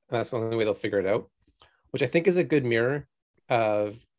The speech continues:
how Ron and Hermione ended up sort of mending their friendship in the previous book,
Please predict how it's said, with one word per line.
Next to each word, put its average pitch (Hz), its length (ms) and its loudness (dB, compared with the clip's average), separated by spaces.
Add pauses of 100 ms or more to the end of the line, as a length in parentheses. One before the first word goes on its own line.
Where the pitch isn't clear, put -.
how 120 180 -2
Ron 113 240 0
and 104 100 -6
Hermione 104 420 -4
ended 104 180 -4
up 104 100 -2
sort 110 160 -4
of 98 80 -2
mending 98 320 -4
their 98 140 2
friendship - 400 -8
in 95 100 -6
the 92 140 -8
previous 113 340 -6
book, 196 280 -8